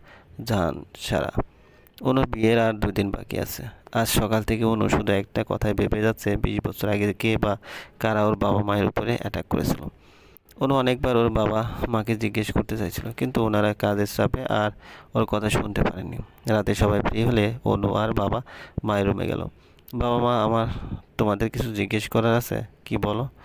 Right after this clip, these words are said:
"আসলে বিশ বছর আগে তোমরা কার ভয়ে আমাকে ফেলে এসেছিলে? আর কি শত্রুতাই বা ছিল তোমাদের সাথে তার?" আশি আর ঈশান অনুর এমন প্রশ্নে কিছুটা ঘাবড়ে যায়। আশি অনুর দিকে ভ্রু কুঁচকে তাকিয়ে বলল,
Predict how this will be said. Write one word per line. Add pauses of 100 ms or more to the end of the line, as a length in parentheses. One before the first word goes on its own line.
(360)
"আসলে
বিশ
বছর
আগে (100)
তোমরা
কার
ভয়ে
আমাকে (240)
ফেলে
এসেছিলে? (760)
আর
কি
শত্রুতাই
বা
ছিল
তোমাদের
সাথে
তার?" (560)
আশি
আর
ঈশান
অনুর (180)
এমন
প্রশ্নে
কিছুটা
ঘাবড়ে
যায়। (220)
আশি
অনুর
দিকে
ভ্রু
কুঁচকে
তাকিয়ে
বলল,